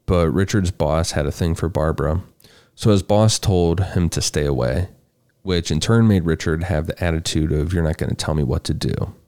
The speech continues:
Richard didn't even find Barbara attractive like that, but he pursued her out of spite and told his boss to fuck off, that he quit his job.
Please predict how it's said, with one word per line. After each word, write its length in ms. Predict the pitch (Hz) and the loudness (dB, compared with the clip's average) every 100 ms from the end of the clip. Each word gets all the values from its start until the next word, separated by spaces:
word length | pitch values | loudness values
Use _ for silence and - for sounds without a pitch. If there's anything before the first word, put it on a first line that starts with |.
| _ _ _ - | _ _ _ -8
Richard 360 | 92 90 95 | -4 0 2
didn't 160 | 90 85 | 2 2
even 200 | 82 78 | 2 0
find 300 | 78 78 76 | 0 0 0
Barbara 420 | 78 78 78 80 - | 0 0 0 0 -2
attractive 520 | - 82 82 78 76 | -2 0 0 -2 -2
like 200 | 80 - | -4 -2
that, 260 | - - - - _ - | -4 -4 -8 -20 _ -2
but 220 | 87 67 | 0 2
he 160 | 98 87 | 0 0
pursued 480 | - 85 - 95 | -2 -2 2 2
her 140 | 95 80 | 2 2
out 140 | 71 | 0
of 60 | 69 | -2
spite 500 | - - 67 52 - - _ - | -4 -2 -2 -2 -6 -18 _ -6
and 240 | 78 78 | -4 -2
told 200 | - 87 | -2 -2
his 100 | 80 | -2
boss 260 | - 78 - | -2 -2 -2
to 80 | - | -6
fuck 320 | - 85 - | -4 -4 0
off, 320 | 80 78 - | 0 0 -2
that 120 | 78 78 | -4 -4
he 60 | |
quit 220 | - 85 | -4 -4
his 140 | 73 - | -4 -4
job. 420 | 71 64 - | -4 -4 -4